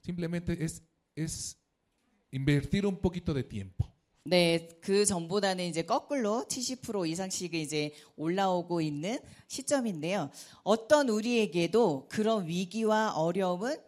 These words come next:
Speaker 2: 있을 수 있습니다.
Speaker 1: Obviamente ya después de todo esto, pues, logró, logró recuperar esos setenta y ahora ya está setenta más arriba y tipo, pero esta situación se les va a presentar a cualquiera de ustedes.
Speaker 2: 네, 그래서 여러분들한테 그 어려움이라고 하는 건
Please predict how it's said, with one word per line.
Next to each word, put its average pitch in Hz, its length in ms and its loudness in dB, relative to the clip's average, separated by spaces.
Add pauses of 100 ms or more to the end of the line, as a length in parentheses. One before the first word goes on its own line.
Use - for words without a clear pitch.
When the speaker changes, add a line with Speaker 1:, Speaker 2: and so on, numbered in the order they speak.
(160)
Speaker 2:
있을 160 300 -6
수 180 140 -6
있습니다. 170 680 -6
Speaker 1:
Obviamente 131 300 -8
ya 127 120 -4 (440)
después 110 320 -2
de 113 80 -4
todo 120 240 -4
esto, 113 260 -4
pues, 104 120 -2
logró, 110 280 -4
logró 110 240 0
recuperar 113 380 -4
esos 107 160 -8
setenta 113 500 -8
y 101 80 -6
ahora 104 160 -4
ya 110 60 -4
está 107 200 -6
setenta 113 460 -6
más 110 220 -8
arriba 117 400 -4
y 107 40 -6
tipo, 151 380 -8 (220)
pero 120 280 -4 (320)
esta 185 180 -2
situación 165 460 -4
se 151 120 -2
les 120 120 0
va 135 60 0
a 135 80 -2
presentar 123 540 -6
a 113 60 -8
cualquiera 120 380 -4
de 110 80 -4
ustedes. 98 540 -10 (1120)
Speaker 2:
네, 147 460 -2
그래서 185 300 -2
여러분들한테 196 640 0
그 185 180 -2
어려움이라고 214 800 0
하는 269 320 -6
건 190 440 -2